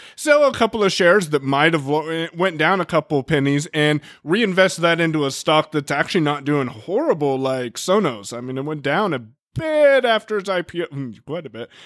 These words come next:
after its I P O, but if you bought in now, eh.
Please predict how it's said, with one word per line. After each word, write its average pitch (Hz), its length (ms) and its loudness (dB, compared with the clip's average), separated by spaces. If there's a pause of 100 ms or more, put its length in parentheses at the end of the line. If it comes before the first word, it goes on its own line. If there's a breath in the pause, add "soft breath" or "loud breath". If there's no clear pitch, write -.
(120)
after 185 280 0
its 175 100 -4
I 180 100 4
P 170 220 -2
O, 180 240 2
but 170 920 4
if 156 140 -4
you 156 40 -6
bought 139 340 -4
in 113 280 -10
now, 208 720 -10
eh. 160 560 -10